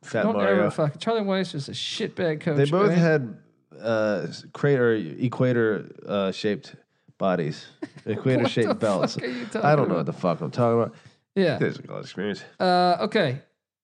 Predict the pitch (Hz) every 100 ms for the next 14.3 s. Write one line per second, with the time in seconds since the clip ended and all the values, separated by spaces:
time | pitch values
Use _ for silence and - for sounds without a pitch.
0 | _ - 202 202 - 190 170 160 - 220
1 | 208 202 185 185 180 180 170 156 185 202
2 | 175 190 175 151 175 202 208 185 180 175
3 | 139 175 175 151 170 170 156 _ _ _
4 | - 151 135 143 139 123 127 135 139 147
5 | 143 165 170 170 - - 170 175 170 175
6 | 165 175 _ _ _ - 165 160 147 277
7 | 311 202 233 240 202 202 202 214 185 175
8 | 143 127 175 165 143 80 - 185 117 107
9 | 151 117 117 131 135 131 131 143 151 151
10 | 131 - - 160 180 175 180 156 202 196
11 | 190 180 190 185 170 - _ _ _ _
12 | _ _ - - - - 139 156 170 147
13 | - 147 156 135 - 143 143 131 139 170
14 | 165 143